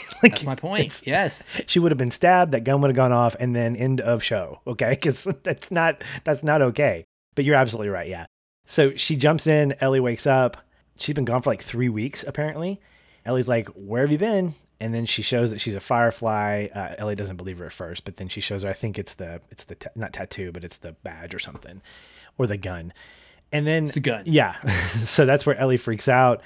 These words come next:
Speaker 1: Riley calms her down by asking her to come out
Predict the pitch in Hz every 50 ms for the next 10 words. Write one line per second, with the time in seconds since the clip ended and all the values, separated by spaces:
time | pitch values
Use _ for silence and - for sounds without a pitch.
0 | - - - - - - - - 120 120 123 123 117 - - 123 120 120 - 123
1 | 107 107 110 113 113 110 110 101 101 101 87 101 104 104 - - 107 92 104 98
2 | - - 95 - 110 101 - 113 123 131 - - -